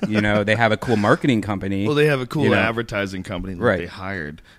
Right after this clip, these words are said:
Speaker 2: I mean, have you ever gone to someone's website and you know they suck, but the website's awesome?
Speaker 1: Yeah.
Speaker 2: Well, they just hired somebody cool.
Speaker 1: Right.
Speaker 2: They
Speaker 1: Exactly.
Speaker 2: figured it out.
Speaker 1: Yeah.
Speaker 2: But there's, uh, certain ads where, like, you know, y-, out of respect, you know, you, you see the ad, you, you'll,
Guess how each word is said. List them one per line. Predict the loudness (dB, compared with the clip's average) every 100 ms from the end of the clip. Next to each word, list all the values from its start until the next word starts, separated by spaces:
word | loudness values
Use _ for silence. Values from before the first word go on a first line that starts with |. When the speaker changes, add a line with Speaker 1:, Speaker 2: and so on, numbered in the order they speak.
| -10
Speaker 2:
I |
mean, | -8
have | -6 -6
you | -4
ever | -4 -6
gone | -8 -10
to | -10
someone's | -10 -8 -10
website | -10 -10 -8 -8 -8
and |
you | -8
know | -8 -8
they | -8
suck, | -8 -8 -8 -12
but | -14
the | -14
website's | -10 -10 -10 -14 -14
awesome? | -16 -14 -10 -10 -12 -10
Speaker 1:
Yeah. | -6 -6 -10 _ _ _
Speaker 2:
Well, | -10
they | -8
just | -10
hired | -14 -12 -10
somebody | -8 -8 -10
cool. | -12 -10 -10 -12 -12
Speaker 1:
Right. | -10 -12 -18 _ -18
Speaker 2:
They |
Speaker 1:
Exactly. | -14 -12
Speaker 2:
figured | -12 -10 -8
it |
out. | -8 -10 -12
Speaker 1:
Yeah. | -12 -10 -10 -12 -18 -16
Speaker 2:
But | -12
there's, | -8 -6 -6
uh, | -6 -6
certain | -6 -6 -8 -10
ads | -12 -10 -10 -10 -12 -14
where, | -12 -10
like, | -8 -10 -14 -16 -16
you | -14
know, | -14 -16 -18 -20
y-, | -20 -20 -20 -20 -20 _ _ _ _ _
out | -6 -6
of |
respect, | -6 -6 -8 -8 -10 -14 -18 -18 _ _ _ _ -16
you | -14
know, | -12 -12
you, | -12 -12
you | -12
see | -12 -10 -10
the | -10
ad, | -10 -12 -14
you, | -16 -14
you'll, | -14 -14